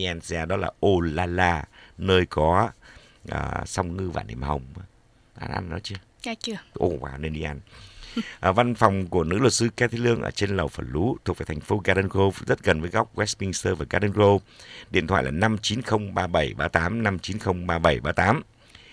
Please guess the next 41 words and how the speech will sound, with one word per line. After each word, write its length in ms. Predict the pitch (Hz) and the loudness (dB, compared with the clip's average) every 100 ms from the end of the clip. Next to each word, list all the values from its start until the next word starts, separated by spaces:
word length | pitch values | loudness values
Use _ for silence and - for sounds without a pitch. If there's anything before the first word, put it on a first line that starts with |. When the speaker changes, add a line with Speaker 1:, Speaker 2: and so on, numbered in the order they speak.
| - - - | -20 -18 -8
Speaker 1:
Quý 80 | 147 | 2
vị, 280 | 143 110 - 50 | 4 2 -2 0
ờ, 220 | 90 95 - | 2 2 2
có 100 | 151 | 2
thể 240 | 117 85 80 | 4 2 4
ghi 120 | 131 | 2
cái 80 | 131 | 4
số 120 | 131 | 4
điện 100 | 113 | 4
thoại 140 | 95 | 2
này 100 | 78 | 2
vào, 240 | 90 90 76 | 2 2 0
hôm 220 | 98 107 | -2 0
nay 80 | 104 | 0
không 140 | 98 | 0
cần, 220 | 95 76 67 | 0 0 -2
nhưng 260 | 104 120 101 _ _ _ - | -2 -2 -4 _ _ _ -8
một 120 | 82 | -4
ngày 200 | 85 80 | 0 0
nào 120 | 73 | 2
đó 160 | 80 95 | 2 0
sẽ 160 | - | 0
cần. 200 | - 76 67 - | -2 -4 -4 -6
Đặc 140 | 76 - | -4 -2
biệt 180 | 117 | -4
là 60 | - | -4
quý 120 | - | -4
vị 120 | 95 | -4
đang 160 | - 82 | -4 -4
làm 140 | 78 | -4
chủ 320 | 67 - 73 60 | -2 2 2 2
các 100 | 90 | -2
cái 120 | 110 | 0
cơ 120 | 104 | 0
sở 180 | 90 76 - | 0 0 -2
thương 140 | 90 | 0
mại 120 | 90 | 2
nhỏ 320 | 80 80 64 - - - - | 4 4 2 -4 -12 -14 -8
như 140 | 87 | -4
nail, 260 | 87 90 92 90 - | 0 2 2 0 4
tóc, 180 | 113 | 2